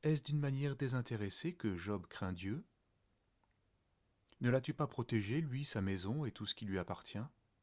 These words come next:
Tu as béni l'œuvre de ses mains et son troupeau se répand dans le pays, mais étends ta main, touche à tout ce qui lui appartient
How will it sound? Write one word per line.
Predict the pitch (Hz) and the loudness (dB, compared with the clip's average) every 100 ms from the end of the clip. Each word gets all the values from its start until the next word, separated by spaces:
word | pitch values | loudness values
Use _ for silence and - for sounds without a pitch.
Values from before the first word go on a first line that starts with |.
| _ _ _ | _ _ _
Tu | - 117 | -2 2
as | |
béni | 107 104 120 | 4 4 4
l'œuvre | 110 101 95 | 4 2 0
de | 92 | -2
ses | - 98 | 0 2
mains | 90 113 151 | 2 2 0
et | 117 | -2
son | 92 95 | -4 -6
troupeau | - - - 113 | -6 -6 0 2
se | - 98 | 2 -2
répand | 85 85 110 | -4 0 0
dans | 101 | 2
le | 85 | -2
pays, | 80 87 110 170 - - - - _ - | 0 0 0 -4 -10 -20 -20 -20 _ 0
mais | 104 | 4
étends | 110 160 165 | 6 6 6
ta | - 101 | 2 2
main, | 92 98 - _ _ _ _ _ _ _ _ - | 2 0 -4 _ _ _ _ _ _ _ _ -2
touche | 170 - | 0 2
à | 113 | 0
tout | - | -2
ce | 139 - | 0 0
qui | - | 0
lui | 113 | 2
appartient | 101 98 - - 101 | 2 0 -6 -6 -6